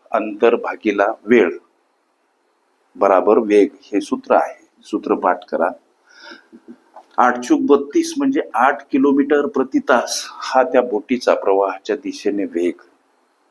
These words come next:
लक्ष द्या, आता एक नवीन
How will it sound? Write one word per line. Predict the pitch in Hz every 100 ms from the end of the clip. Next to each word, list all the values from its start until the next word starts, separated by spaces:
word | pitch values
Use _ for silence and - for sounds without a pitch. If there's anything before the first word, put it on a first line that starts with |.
| _ _ _ _ _ _ _ _ _
लक्ष | - - -
द्या, | 85 - - - _ _ - - _ _ -
आता | -
एक | 107 104 107
नवीन | 107 123 143